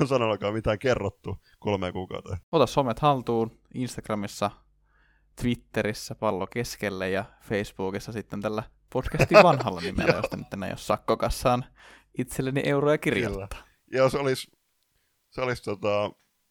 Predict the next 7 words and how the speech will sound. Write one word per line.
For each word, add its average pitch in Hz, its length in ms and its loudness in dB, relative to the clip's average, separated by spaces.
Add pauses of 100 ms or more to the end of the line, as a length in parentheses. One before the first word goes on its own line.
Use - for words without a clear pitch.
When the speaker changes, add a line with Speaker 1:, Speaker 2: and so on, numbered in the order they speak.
(800)
Speaker 1:
ehkä, 101 420 0 (360)
ehkä 104 160 -6
työlistaa 95 600 0
tässä 92 280 -10 (760)
tulevalla 101 380 2
viikolla, 95 360 -2
että - 120 -10